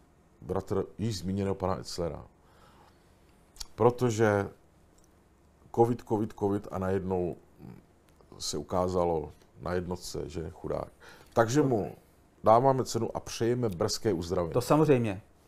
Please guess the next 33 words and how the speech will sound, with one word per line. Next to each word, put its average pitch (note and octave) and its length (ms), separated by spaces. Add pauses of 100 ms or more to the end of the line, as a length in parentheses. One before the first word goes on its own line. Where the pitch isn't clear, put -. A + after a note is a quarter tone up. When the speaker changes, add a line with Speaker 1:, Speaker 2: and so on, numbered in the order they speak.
Speaker 2:
A, A#2+ 80
Speaker 1:
Brzké F#2 380
uzdravení. D2+ 280
Speaker 2:
a B2 40
poučení D3 600
z - 120
krizového C3+ 480
vývoje, A2+ 340
ne, B2+ 100
jak A#2+ 120
se - 60
Speaker 1:
Tak. F2+ 100
Speaker 2:
říká. G2 300 (1300)
Speaker 1:
Genderový F#3 840 (640)
počin C#3+ 360
roku. A#2 380 (480)
Teď D3+ 200
to - 80
Speaker 2:
Taky F3 140
Speaker 1:
je D3+ 80
Speaker 2:
přetlak. D3 240
Speaker 1:
důležitý, C3+ 500 (240)
eh, G2 40 (260)
myslím, A#2 320
že C3 100
tuto A#2+ 260
cenu A#2+ 240
od G2+ 160
nás A2 200
bude G#2 260
přebírat G#2 500
Evropská G2 440
unie, F#2 460